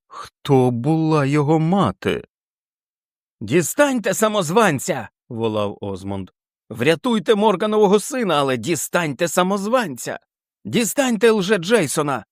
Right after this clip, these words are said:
Вилазьте, боягузи! У них закінчилися набої!» Гарчання, ревіння. Джек знав, що за мить новий загін вовків з'явиться з-за дальнього краю казарми,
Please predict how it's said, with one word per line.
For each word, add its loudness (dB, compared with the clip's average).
Вилазьте, 2
боягузи! 0
У 0
них 4
закінчилися 0
набої!» -2
Гарчання, 0
ревіння. 2
Джек 2
знав, 2
що 0
за 2
мить 0
новий 2
загін 2
вовків 0
з'явиться 0
з-за 0
дальнього 0
краю 2
казарми, 0